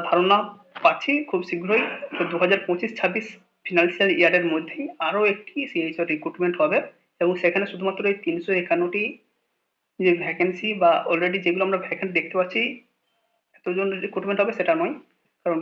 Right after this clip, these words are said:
কিছুজন স্টাফিংয়ে already ফিরে যাবে, কারণ অনেক পার্মানেন্ট স্টাফ নার্স রয়েছেন যারা ডিটেলমেন্টে সিএইচও হিসেবে কাজ করছেন এবং তারা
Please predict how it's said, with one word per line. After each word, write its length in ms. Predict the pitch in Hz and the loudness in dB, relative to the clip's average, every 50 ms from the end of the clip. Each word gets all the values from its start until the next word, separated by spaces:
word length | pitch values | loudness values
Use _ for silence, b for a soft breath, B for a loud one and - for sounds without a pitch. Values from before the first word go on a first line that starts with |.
| 160 - | -2 -2
কিছুজন 360 | 170 175 185 202 208 214 220 240 254 247 - _ _ _ _ _ _ _ _ _ _ _ _ _ _ _ _ _ _ _ _ _ | -2 -2 -2 -2 -2 -2 -2 -4 -8 -12 -14 _ _ _ _ _ _ _ _ _ _ _ _ _ _ _ _ _ _ _ _ _
স্টাফিংয়ে 500 | _ - 175 156 160 - 202 202 220 226 233 226 - | _ 4 4 4 4 2 -2 -2 0 -2 -2 -2 -2
already 300 | 175 165 170 165 165 165 160 - | -4 -2 -2 0 -2 -2 -4 -2
ফিরে 180 | - 170 160 156 156 | 0 2 2 4 4
যাবে, 160 | 151 151 208 220 220 | 4 4 4 2 0
কারণ 140 | 170 165 156 - 156 | 0 -2 0 0 0
অনেক 140 | 151 156 156 - - | 0 0 0 -2 -2
পার্মানেন্ট 360 | 160 156 156 156 160 170 175 175 - _ _ _ _ _ _ _ _ _ _ _ _ _ | -2 0 0 0 0 0 -2 -4 -8 _ _ _ _ _ _ _ _ _ _ _ _ _
স্টাফ 220 | - - 165 151 147 170 | 0 2 2 2 2 0
নার্স 140 | 170 170 - 175 | -2 -2 -2 -2
রয়েছেন 220 | 156 160 160 220 247 240 | -2 0 0 0 0 2
যারা 140 | 208 160 156 156 151 | 4 6 6 4 4
ডিটেলমেন্টে 500 | 165 170 170 165 165 165 170 175 170 220 - - | 0 0 0 0 2 2 2 2 0 0 0 0
সিএইচও 260 | 165 156 156 - 160 | -2 -2 -2 -2 -4
হিসেবে 180 | 156 165 165 160 - | -2 -2 -2 -2 -2
কাজ 100 | 147 147 147 - | -4 -4 -4 -2
করছেন 240 | 165 156 - - - - _ _ _ _ _ _ _ _ - | -4 -4 -4 -6 -14 -18 _ _ _ _ _ _ _ _ -6
এবং 100 | 170 170 165 170 160 | -2 -2 0 2 4
তারা 160 | 160 185 | 4 4